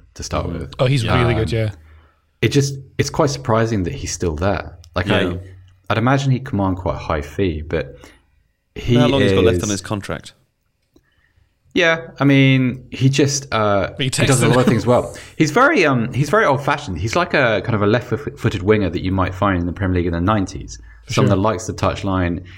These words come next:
Speaker 1: who, um, doesn't dally on the ball, likes to deliver it quickly and, and early. Uh, his delivery is often excellent, and also he has that really old-fashioned quality of, um, when, when, when the ball gets to him, you can hear the crowd rise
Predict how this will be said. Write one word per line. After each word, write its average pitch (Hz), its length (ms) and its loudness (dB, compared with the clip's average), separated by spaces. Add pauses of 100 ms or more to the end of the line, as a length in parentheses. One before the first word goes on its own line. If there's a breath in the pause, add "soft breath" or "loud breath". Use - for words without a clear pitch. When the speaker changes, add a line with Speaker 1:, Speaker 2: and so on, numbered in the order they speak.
(140)
Speaker 1:
who, 92 400 4
um, 87 400 0 (320 loud breath)
doesn't 110 300 0
dally 90 200 0
on 92 80 0
the 87 80 0
ball, 95 240 2
likes 90 260 -2
to 101 60 -2
deliver 87 380 -2
it 90 80 -4
quickly - 380 -6
and, 82 240 -6
and 87 100 -4
early. 82 360 -2 (520 loud breath)
Uh, 92 240 0
his 85 160 -4
delivery 104 320 4
is 82 80 -2
often - 400 -4
excellent, - 560 -8
and 113 80 4
also 131 320 4
he 104 160 0
has 113 240 0
that 95 180 -2
really 98 140 2
old-fashioned 90 480 -2
quality 90 380 -2
of, 76 180 -4
um, 80 340 -4 (760 loud breath)
when, 113 340 2
when, 110 360 0 (160)
when 107 120 0
the 104 60 2
ball 104 140 4
gets 113 200 -2
to 98 140 -2
him, 71 320 -10
you 110 120 2
can 101 100 0
hear 104 140 4
the 92 100 -2
crowd 90 320 0
rise 85 460 -2